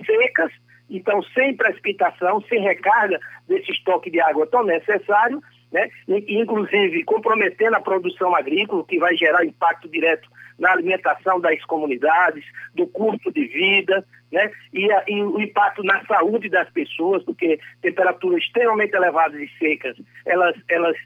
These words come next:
comprometem a vida das pessoas, elas não só causam um desconforto, né, mas causam também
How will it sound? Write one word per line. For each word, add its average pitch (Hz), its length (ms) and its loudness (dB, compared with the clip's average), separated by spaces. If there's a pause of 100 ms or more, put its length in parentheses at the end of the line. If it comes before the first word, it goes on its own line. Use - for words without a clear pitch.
(280)
comprometem 214 840 0
a 156 140 2
vida 156 240 -4
das 151 220 0
pessoas, 156 460 -4
elas 165 120 0
não 185 140 -2
só 214 160 0
causam 190 400 0 (260)
um 175 80 -6
desconforto, 233 960 -2
né, 156 120 -2
mas 175 260 0
causam 175 420 0
também 160 360 -2